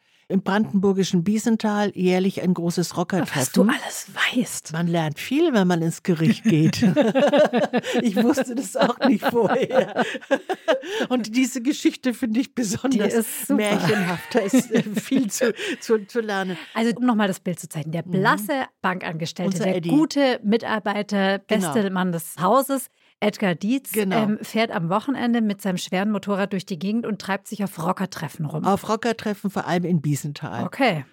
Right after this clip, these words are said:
Speaker 1: Biesenthal ist berühmt. Um es vielleicht vorwegzunehmen, bei einer dieser Rockertreffen lernte er ein Geschwisterpaar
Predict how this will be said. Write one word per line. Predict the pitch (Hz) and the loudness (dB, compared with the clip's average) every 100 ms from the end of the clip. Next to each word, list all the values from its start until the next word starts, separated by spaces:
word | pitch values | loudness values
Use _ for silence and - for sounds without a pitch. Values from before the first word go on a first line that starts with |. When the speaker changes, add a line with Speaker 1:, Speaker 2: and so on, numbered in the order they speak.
| _ | _
Speaker 1:
Biesenthal | 196 180 214 190 175 156 | 0 2 2 0 -2 -4
ist | 160 - | -6 -8
berühmt. | 151 135 135 - - _ _ _ _ _ _ _ | -8 -8 -10 -12 -20 _ _ _ _ _ _ _
Um | 196 | 4
es | 214 - | 4 4
vielleicht | 214 196 | 0 0
vorwegzunehmen, | 226 208 247 - 330 294 277 269 269 226 | 2 0 0 0 0 2 2 2 0 0
bei | 196 - | -2 -2
einer | 185 208 214 | 0 4 4
dieser | 202 185 190 | 2 0 0
Rockertreffen | 170 175 233 226 - 240 - 262 285 285 - _ _ _ _ 214 | 0 0 -2 -4 -4 -4 -2 -2 0 -4 -8 _ _ _ _ 0
lernte | 202 196 226 208 - | 2 4 2 -2 -2
er | 196 196 190 185 175 - | 2 4 4 2 0 -2
ein | 175 165 165 151 160 - _ - | 0 2 2 0 -2 -8 _ -2
Geschwisterpaar | 185 - 247 - 262 254 - 240 247 294 | 0 2 0 0 -6 -8 -8 -8 -6 -6